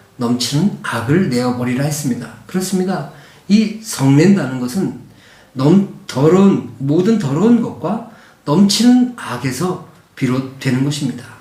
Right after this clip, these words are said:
악은 무엇입니까? 상대를 고려하고 배려하지 않고 자기만 생각하는 것입니다. 악은 이기적인 것입니다. 또 한 가지는 마음의 심기운 돌을 온유함으로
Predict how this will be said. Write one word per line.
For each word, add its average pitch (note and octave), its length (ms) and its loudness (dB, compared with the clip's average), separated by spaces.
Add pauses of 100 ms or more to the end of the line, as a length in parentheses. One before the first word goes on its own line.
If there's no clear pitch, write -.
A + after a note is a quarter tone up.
(640)
악은 C#3+ 320 2
무엇입니까? B2+ 680 -2 (720)
상대를 C#3 500 2
고려하고 B2+ 760 -4
배려하지 B2+ 480 -4
않고 F#3 540 -4 (800)
자기만 D#3+ 540 2
생각하는 C3+ 540 -4
것입니다. - 340 -14 (580)
악은 C#3 380 2 (420)
이기적인 D#3 520 2
것입니다. C3 500 -8 (2000)
또 G#3 100 4
한 G#3 180 6
가지는 E3 460 0
마음의 D3 360 0
심기운 D3+ 520 0
돌을 D3+ 480 0 (180)
온유함으로 E3+ 880 2